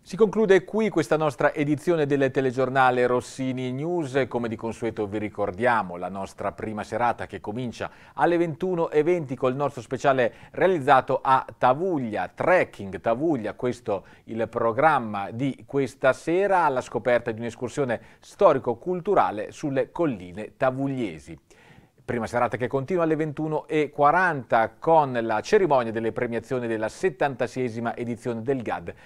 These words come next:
Festival Nazionale d'Arte Drammatica, premiazione che è stata domenica, che vi abbiamo anche mostrato nel nostro T G. Potrete vedere l'approfondimento completo questa sera, come detto, alle ventuno e quaranta.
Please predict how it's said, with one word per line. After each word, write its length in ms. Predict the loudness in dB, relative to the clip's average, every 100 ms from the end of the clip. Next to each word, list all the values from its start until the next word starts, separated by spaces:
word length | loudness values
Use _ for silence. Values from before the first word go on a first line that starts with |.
| -20 _
Festival 560 | 2 2 2 2 2
Nazionale 480 | 2 -2 -2 0 2
d'Arte 420 | 2 2 0 -2
Drammatica, 680 | 2 2 2 0 -2 -6 -14
premiazione 520 | -8 -6 -6 -4 -6
che 100 | -6
è 20 | -8
stata 380 | -2 -2 -2
domenica, 500 | -8 -6 -4 -4 -4
che 140 | -6 -6
vi 60 |
abbiamo 360 | -4 -4 -4 -10 -16 -10
anche 260 | -6 -2 -2
mostrato 420 | -2 2 2 2
nel 160 | -6 -2
nostro 320 | -2 -2 -6
T 100 | -6
G. 240 | -6 -8 -10 -14
Potrete 460 | -6 -2 -2 -4 -10
vedere 320 | -4 -4 -2 -2
l'approfondimento 920 | 0 0 -2 -4 -6 -6 -10 -12 -12
completo 500 | -8 -8 -8 -10 -10
questa 280 | -6 -4 -4
sera, 280 | -8 -10 -12
come 200 | -6 -6
detto, 320 | -6 -10 -10 -6
alle 220 | -4 -4
ventuno 520 | -6 -8 -14 -14 -14 -6
e 260 | -6 -6
quaranta. 680 | -2 0 0 -2 -12 -20 -20